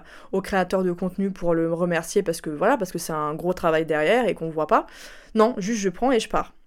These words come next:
Et, et c'est devenu comme ça, bah, déjà avec, euh, TikTok, parce que ça a été aussi le, le fonctionnement. Euh, mais voilà, petit à petit, ça a été, euh, on, c'est, c'est plus du tout de l'échange, on n'est plus sur du social. On est vraiment sur, euh,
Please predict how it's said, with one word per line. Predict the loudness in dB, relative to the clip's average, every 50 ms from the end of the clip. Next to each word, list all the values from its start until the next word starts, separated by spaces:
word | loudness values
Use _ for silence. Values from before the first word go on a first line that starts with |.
| -20 -4
Et, | 0 2 2 4 4 2 2 0 0 -2 -2 -4 -4 -4 -6 -6 -6 -4 -4
et | -4
c'est | 2 2 2
devenu | 4 4 4 2 4
comme | 4 4 2 2
ça, | 2 2 2 2
bah, | 4 2 0
déjà | 0 -2 0 0 0
avec, | 0 0 -2 -4 -4
euh, | -6 -6
TikTok, | -6 -8 -12 -12 0 2 2 2 2 -2
parce | -10 -10 -8
que | -10 -12
ça | -6 -6 -6
a |
été | -8 -6 -6 -6
aussi | -6 -6 -8 -8 -8
le, | -6 -4 -4 -4 -4 -6
le | -8 -10
fonctionnement. | -10 -10 -10 -10 -6 -6 -4 -2 0 0 0 0 -2 -10 -20 -20 -20 -20 -20 -20 -6 -2 0
Euh, | 2 4 4 4 4 4 4 4 4 4
mais | 4 6
voilà, | 8 8 8 6
petit | 4 0 2 2
à | 2
petit, | 2 2 -4 -4
ça | -2 0 -2
a | -2
été, | -2 2 6 6 8
euh, | 8 6 4 2 -2 -6 -6 -8 -10 -12 -12 -8
on, | -6 -6 -6 -4 -6 -6 -8 -10 -10 -10
c'est, | -8 -6 -2 -2 -2
c'est | -2 0 -4 -4
plus | 2 6 6 6
du | 6 4 -2
tout | -2 -2 -2 4
de | 4 6
l'échange, | 4 4 2 2 0 0 -2 -2 -4
on |
n'est | -6 -6 -6
plus | -6 -2 0 0 0
sur | 0 -2 -4 -4 -4
du | -4 -8
social. | -4 -2 -4 -2 0 0 0 0 -2 -4 -12 -20 -20 -20 -20 -20 -20 -20 -6
On | -2 2 4
est | 4
vraiment | 2 2 0 2 2 4 4 4 2
sur, | 2 -2 -6 0 0 0 2 2
euh, | 2 2 0 -2